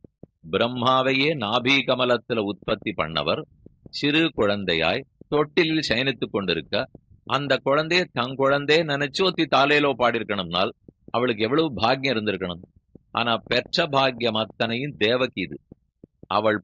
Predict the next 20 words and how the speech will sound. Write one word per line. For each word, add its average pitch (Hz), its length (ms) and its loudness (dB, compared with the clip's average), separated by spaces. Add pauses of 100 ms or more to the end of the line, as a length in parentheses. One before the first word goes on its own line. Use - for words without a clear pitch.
புலம்பிய 156 540 2
புலம்பலாக 104 720 0 (420)
குலசேகர 139 600 2
பெருமாள் 90 540 -2 (260)
பத்து 147 440 0
பாசுரங்கள் 123 680 0
பாடினார். 92 460 -2 (400)
எல்லா 127 600 0
வைபவமே 107 760 -2 (360)
யசோதை 143 520 -2
பெற்றாளே, 95 580 -4 (320)
ஒண்ணுமே 131 540 -4
பெத்தவளான 143 840 2
எனக்கு 117 320 -2
கிடைக்காத 123 540 -2
போயிடுத்தே. 90 360 -4 (420)
நந்தகோபாலன் 139 920 2
அவ்வளவு 139 640 0
கொடுத்து 143 360 -2
வச்சவரா? 92 460 -2